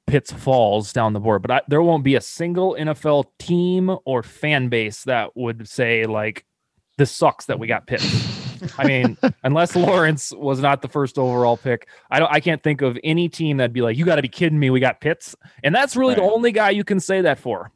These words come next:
Speaker 1: outside
Speaker 2: Well,
Speaker 1: of
Speaker 2: yeah, because, yeah, exactly. And then the one team that has been linked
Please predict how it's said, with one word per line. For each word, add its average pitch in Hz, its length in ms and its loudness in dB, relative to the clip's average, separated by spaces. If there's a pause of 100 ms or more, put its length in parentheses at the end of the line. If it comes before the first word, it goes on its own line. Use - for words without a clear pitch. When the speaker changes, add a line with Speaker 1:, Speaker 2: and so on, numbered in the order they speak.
Speaker 1:
outside 143 380 0
Speaker 2:
Well, 156 140 2
Speaker 1:
of 156 60 0
Speaker 2:
yeah, 165 100 4
because, 165 320 2
yeah, 175 220 2
exactly. 143 560 0
And 147 180 2
then 139 180 2
the 135 220 4
one 180 300 0
team 156 580 -2
that 127 260 0 (300)
has 135 240 0
been 123 300 -2
linked 120 680 -4